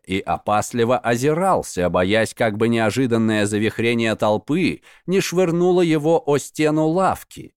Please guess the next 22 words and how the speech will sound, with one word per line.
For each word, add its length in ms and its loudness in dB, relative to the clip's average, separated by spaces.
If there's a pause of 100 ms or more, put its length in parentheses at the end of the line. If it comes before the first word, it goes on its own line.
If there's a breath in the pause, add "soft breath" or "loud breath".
(140)
Поэтому 560 2
увидел, 880 -2
как 320 -2
из-под 460 -2 (100)
арки 560 0 (140)
вылетел 600 0
экипаж, 920 -2
ставший 880 -2
причиной 640 0
переполоха. 800 -2 (380)
Даниэль 800 -2 (100)
не 180 2
сомневался, 920 -2
что 320 -4
это 380 0
экипаж 500 -2
покупателя. 840 -4 (420)
Шторы 480 0
на 160 2
окнах 480 0
были 260 0
задернуты, 920 -2